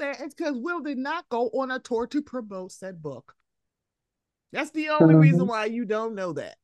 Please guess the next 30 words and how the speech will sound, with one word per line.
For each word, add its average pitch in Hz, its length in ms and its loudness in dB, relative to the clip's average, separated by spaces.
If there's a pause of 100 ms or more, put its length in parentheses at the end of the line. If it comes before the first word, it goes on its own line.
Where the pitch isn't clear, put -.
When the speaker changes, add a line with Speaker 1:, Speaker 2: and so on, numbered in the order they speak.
(380)
Speaker 1:
It's 214 180 0
like, 208 260 -4
it's 285 340 0
when 427 120 4
she's - 220 -8
like, 202 220 -6 (360)
"Yeah, 370 160 -4
so - 140 -4
on 349 280 -4
page," 403 500 -6
I 403 60 -12
said, - 200 -12 (100)
"Oh." - 120 -20 (600)
And 240 160 -8
notice, 277 400 2
Speaker 2:
Mm-hmm. 190 160 10 (440)
Speaker 1:
people 440 200 -6 (140)
kinda 311 160 -10
shut 311 300 -12
up 302 220 -8
after 196 260 -10
that 180 180 -10
start, 208 320 -10
them 208 160 -4
TikToks 190 480 -10
started 143 280 -12
coming 143 220 -12
out. 180 300 -10
It's - 120 -20
like, 294 160 -14